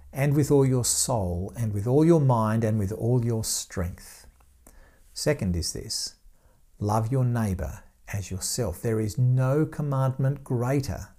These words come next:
than these. For your reflection today,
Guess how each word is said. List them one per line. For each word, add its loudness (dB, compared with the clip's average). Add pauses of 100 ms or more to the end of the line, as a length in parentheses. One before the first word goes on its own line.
(120)
than -2
these. -6 (2000)
For -4
your 2
reflection -2
today, -8